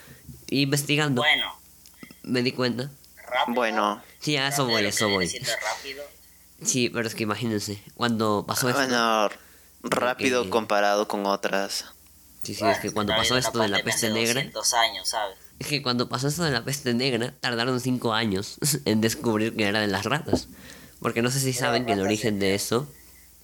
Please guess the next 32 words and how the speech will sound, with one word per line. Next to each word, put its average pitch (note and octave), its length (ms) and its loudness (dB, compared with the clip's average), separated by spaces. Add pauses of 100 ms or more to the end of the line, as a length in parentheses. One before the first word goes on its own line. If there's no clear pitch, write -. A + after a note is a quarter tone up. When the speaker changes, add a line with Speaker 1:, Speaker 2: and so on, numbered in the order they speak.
(500)
Speaker 2:
Ratas E3+ 260 6
Speaker 1:
se B2 120 0
dio B2 200 4
porque A#2 200 2
Speaker 2:
cucarachas. A2 60 4
Speaker 1:
la A2 60 4
iglesia, C#3 640 2 (960)
fue, C#3 220 -2
fue D3+ 180 0
porque D3 220 0
la A#2 80 2
iglesia A#2 500 0
dijo B2 320 -2
que G#2 100 0
los G2+ 160 2
gatos A2+ 440 -2 (580)
eran B2+ 180 -2
como A#2 180 0
criaturas A2+ 480 -2
diabólicas, G2+ 540 2
algo G2+ 160 2
así G2 140 -2
pasó. G#2 400 -4
Y - 80 -4
la G#2 80 0
gente A#2 200 0
empezó - 200 -6
a A2 40 -2
matar, G#2 340 -2
a G2+ 40 -2
matar G2 320 -2
gatos. G2 420 -4